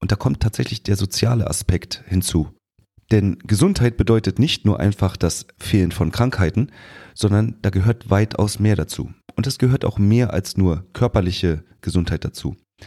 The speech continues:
Denn wenn man sich mal die Definition von Fitness anschaut, dann ist das der geistige, körperliche und soziale Zustand über dem Maß von Gesundheit hinaus. Du siehst also weitaus mehr als nur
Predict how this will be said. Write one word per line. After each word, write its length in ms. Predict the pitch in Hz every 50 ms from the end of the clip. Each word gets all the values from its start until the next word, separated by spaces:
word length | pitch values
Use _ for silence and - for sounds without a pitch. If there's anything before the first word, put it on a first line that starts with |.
| - - - - _ _ _ _ _ _ _ _ -
Denn 100 | 113 117
wenn 120 | 147 160
man 120 | 156 135 120
sich 140 | 127 -
mal 80 | 139 123
die 240 | 101 104 95 - -
Definition 640 | 104 107 - 107 95 92 - - - 147 190 156
von 200 | - - 87 87
Fitness 400 | - - 107 - - 113 98 -
anschaut, 560 | - 80 90 - - 92 98 131 - - - _ _ - - _ _ _ _ _ - -
dann 140 | - 120 131
ist 200 | 123 110 - -
das 160 | 120 123 -
der 240 | - 104 95 90 69
geistige, 720 | - - - 104 110 101 - - - 107 90 101 - - - - - _ _ _ - _
körperliche 680 | - - 85 85 - 117 98 92 95 - 139 156 87 - _ _
und 280 | - 113 107 - - -
soziale 500 | 82 104 131 131 - - 127 123 123 131
Zustand 540 | - - - 139 - - - 120 120 127 - _ _ -
über 240 | 170 190 - - -
dem 160 | - 139 123
Maß 360 | 101 92 98 104 - - - _ _
von 300 | - - - 90 90 78
Gesundheit 460 | - 87 - 87 82 80 90 87 -
hinaus. 500 | - - 107 107 98 76 71 - - - - _ _ _ _ _ _ -
Du 80 | 98
siehst 340 | 87 127 160 - - - -
also 300 | 95 87 92 92 78 -
weitaus 500 | - - 95 104 117 - - 87 - -
mehr 240 | 95 101 110 87 -
als 260 | - 85 - - -
nur 300 | 98 92 87 85 80 73